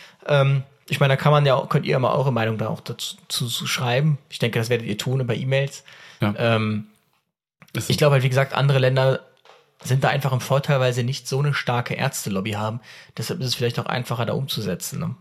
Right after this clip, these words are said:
Speaker 2: Ja. Ähm, <laughs> das, das ist einfach so. Auch, auch, äh, Personalmangel, ne? Also das Studium dauert wesentlich länger, bis man da ausgebildet ist und im Rettungsdienst
Speaker 1: Mhm.
Speaker 2: arbeiten kann. Und wir werden ja in nächster Zeit auch immer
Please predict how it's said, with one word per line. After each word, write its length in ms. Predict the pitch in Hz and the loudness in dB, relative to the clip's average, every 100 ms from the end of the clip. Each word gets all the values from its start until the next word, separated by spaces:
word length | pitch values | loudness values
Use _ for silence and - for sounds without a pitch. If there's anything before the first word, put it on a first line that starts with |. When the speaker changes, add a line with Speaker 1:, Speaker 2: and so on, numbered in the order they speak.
| - | -8
Speaker 2:
Ja. 140 | 107 - - - - - - - 110 104 104 | -8 -10 -12 -10 -12 -14 -12 -2 0 2 4
Ähm, 340 | 104 104 113 147 139 - | 4 2 2 0 0 -2
<laughs> 340 | - _ - - | -16 _ -10 -8
das, 180 | 120 - - - | -8 -10 -16 -14
das 140 | - 101 | -8 -6
ist 100 | 104 | -4
einfach 160 | 101 | -4
so. 80 | 104 | -4
Auch, 140 | 107 117 | -4 -4
auch, 240 | 123 - | -4 -2
äh, 140 | 123 113 | -2 -2
Personalmangel, 800 | 120 113 113 135 127 98 90 101 | -2 0 2 2 2 0 -2 -2
ne? 80 | - | -2
Also 440 | 64 55 120 - - | -2 -2 -4 -6 -6
das 140 | - - | -4 -4
Studium 300 | 123 123 120 | -4 -4 -2
dauert 260 | 104 104 | 0 -2
wesentlich 440 | 113 117 110 104 - | -4 -6 -6 -8 -4
länger, 340 | 92 117 135 | -4 -2 -2
bis 160 | 120 117 | -2 -4
man 120 | 110 | -4
da 120 | 107 92 | -4 -4
ausgebildet 600 | 110 - 117 120 117 - | -4 -6 -6 -4 -4 -6
ist 100 | - | -6
und 80 | 113 | -6
im 60 | |
Rettungsdienst 480 | 110 156 120 104 127 | -4 -2 -2 -2 -4
Speaker 1:
Mhm. 60 | - | -4
Speaker 2:
arbeiten 400 | 104 107 127 123 | -4 -4 -4 -6
kann. 240 | 120 123 | -6 -4
Und 200 | 113 - | -4 -6
wir 220 | - 101 | -6 -6
werden 380 | 98 82 95 117 | -4 -6 -4 -6
ja 180 | 110 123 | -6 -6
in 140 | 117 | -4
nächster 300 | 117 - - | -4 -6 -8
Zeit 360 | - - 50 - | -8 -8 -8 -8
auch 180 | - - | -10 -12
immer 460 | - 113 120 127 | -10 -8 -6 -6